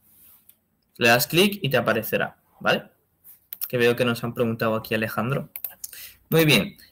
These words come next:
eh, para utilizar los filtros vamos a abrir, eh, otro nuevo proyecto, o es más, directamente abriremos la imagen. Esto se hace de, de esta forma. Vamos al,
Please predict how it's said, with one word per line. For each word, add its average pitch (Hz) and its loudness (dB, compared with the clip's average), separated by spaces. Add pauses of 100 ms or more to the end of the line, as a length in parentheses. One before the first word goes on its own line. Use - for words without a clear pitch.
eh, 143 6
para 147 6
utilizar 156 4
los 196 4
filtros 202 2
vamos 151 2
a 156 4
abrir, 151 2
eh, 143 2 (140)
otro 143 0
nuevo 156 2
proyecto, 151 2
o 120 4
es 127 4
más, 123 2
directamente 196 0
abriremos 143 2
la 139 2
imagen. 98 -4 (960)
Esto 180 0
se - 0
hace 180 0
de, 120 0
de 123 0
esta 143 -2
forma. 87 -6 (480)
Vamos 123 2
al, 110 0